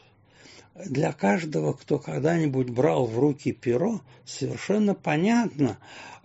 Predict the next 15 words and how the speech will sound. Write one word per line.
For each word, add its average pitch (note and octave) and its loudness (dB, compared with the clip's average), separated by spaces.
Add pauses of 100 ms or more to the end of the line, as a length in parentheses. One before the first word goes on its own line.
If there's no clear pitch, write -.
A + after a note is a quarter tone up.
(440)
что D3 2 (520)
Болдина E3+ 0
не D3 4
есть F3 0 (400)
момент D#3 2
написания E3+ 2
всего A#2+ 0
того, A#2+ -4
что - -12
там C3 -6
было A2+ -2
написано B2 -6
осенью A2+ -2
тридцатого C3 -6
года. A2 -10